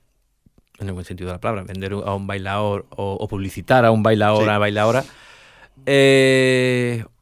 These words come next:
Speaker 1: bueno, también hay que decir que cantador, cantadora, que lleva
Speaker 2: Claro, guitarrista
Speaker 1: un, un
Speaker 2: y
Speaker 1: sinfín de, de, de artistas, que no solo en el baile. A la hora de, de, de, de publicitar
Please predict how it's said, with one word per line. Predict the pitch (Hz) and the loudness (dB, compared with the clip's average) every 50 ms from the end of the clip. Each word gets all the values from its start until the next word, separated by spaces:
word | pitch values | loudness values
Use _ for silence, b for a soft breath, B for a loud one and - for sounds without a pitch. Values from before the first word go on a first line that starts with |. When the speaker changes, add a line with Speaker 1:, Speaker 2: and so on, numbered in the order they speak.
| _ - | _ -20
Speaker 1:
bueno, | - 98 98 107 104 95 | -18 -12 -10 -10 -10 -8
también | 101 98 95 98 101 104 104 101 104 | -8 -6 -6 -4 -4 -4 -4 -4 -4
hay | 104 104 101 | -4 -4 -4
que | 92 110 | -6 -6
decir | 98 - 107 | -8 -8 -6
que | - 113 104 101 101 101 98 95 | -4 -2 -2 -2 -2 -4 -6 -6
cantador, | - 98 92 - - 101 101 101 | -8 -10 -10 -8 -6 -6 -6 -4
cantadora, | - 104 95 - 101 101 104 107 107 107 | -6 -6 -6 -4 -2 -2 0 -2 -2 -4
que | 107 104 | -4 -6
lleva | 98 101 117 110 | -4 0 0 2
Speaker 2:
Claro, | 113 123 120 101 | 2 2 2 2
guitarrista | 101 101 101 101 101 104 107 107 110 113 | 0 0 0 -2 -2 -2 -4 -2 -4 -4
Speaker 1:
un, | 107 107 | -4 -4
un | 110 | -4
Speaker 2:
y | 101 | -2
Speaker 1:
sinfín | 104 113 107 - - 117 120 117 113 | -2 -2 -2 0 0 0 0 0 0
de, | 104 113 110 107 110 - 117 | 0 2 2 2 0 -2 0
de, | 113 113 110 | -2 -2 -2
de | - 117 117 | 0 2 0
artistas, | 107 104 - 151 143 - - | 0 2 0 -6 -4 -4 -4
que | 101 101 | -4 -4
no | 101 98 | -4 -4
solo | - 117 110 107 104 104 | -4 -4 -2 -2 -2 -2
en | 104 | -2
el | 104 104 | -2 0
baile. | 120 143 127 98 92 B B B B B B B B B B | 0 0 0 -2 -6 B B B B B B B B B B
A | 120 | 0
la | 117 113 | 2 4
hora | 120 127 131 | 4 4 4
de, | 139 143 127 - | 4 2 0 0
de, | 139 127 139 135 135 123 - | 0 2 2 4 4 2 0
de, | 120 123 127 127 123 120 117 110 104 92 | -2 -2 0 2 2 0 0 -2 -4 -6
de | 107 117 | -8 -6
publicitar | 104 120 113 117 98 110 98 - 135 131 131 131 - | -2 0 0 0 -2 -4 0 2 2 2 2 -2 -6